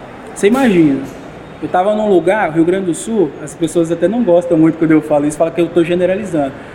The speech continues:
Mas as pessoas, pelo menos que eu convivi lá, tinha muita gente racista, entendeu? Dentro da população brasileira, eu acho que tem, do Rio Grande do Sul tem uma concentração maior de pessoas racistas.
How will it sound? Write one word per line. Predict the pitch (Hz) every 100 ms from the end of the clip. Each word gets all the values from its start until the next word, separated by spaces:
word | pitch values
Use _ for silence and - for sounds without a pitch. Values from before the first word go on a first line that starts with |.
| -
Mas | 156 160 165
as | 190
pessoas, | 240 202 - 294 311
pelo | 220 196
menos | 262 226
que | -
eu | 180 180
convivi | 170 165 156 165
lá, | 190
tinha | 190
muita | 190 202
gente | 202 190
racista, | 220 240 - 185 - 147 - - -
entendeu? | - 143 156 214 - - - - - 160
Dentro | 285 269
da | 262
população | 240 208 180 -
brasileira, | 165 151 160 220
eu | 175
acho | 170
que | -
tem, | 202 185
do | 165 165
Rio | 170
Grande | 160 165
do | 160
Sul | 170
tem | 190
uma |
concentração | 202 190 190 180 175
maior | 214 254 202 208
de | 202
pessoas | 214 202 190
racistas. | 220 233 - 190 -